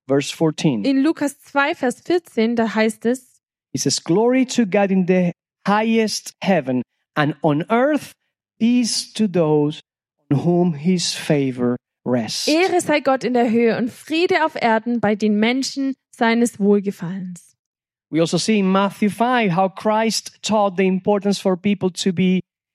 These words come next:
Speaker 1: peacemakers.
Speaker 2: Auch in Matthäus fünf, da sehen wir, wie Chr-, Jesus Christus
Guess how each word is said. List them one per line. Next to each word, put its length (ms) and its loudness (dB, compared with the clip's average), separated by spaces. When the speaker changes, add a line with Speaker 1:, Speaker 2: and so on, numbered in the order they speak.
Speaker 1:
peacemakers. 1000 -4
Speaker 2:
Auch 200 0
in 240 0
Matthäus 500 0
fünf, 420 -2
da 100 0
sehen 260 0
wir, 220 2
wie 260 -4
Chr-, 120 -10
Jesus 360 -2
Christus 540 -4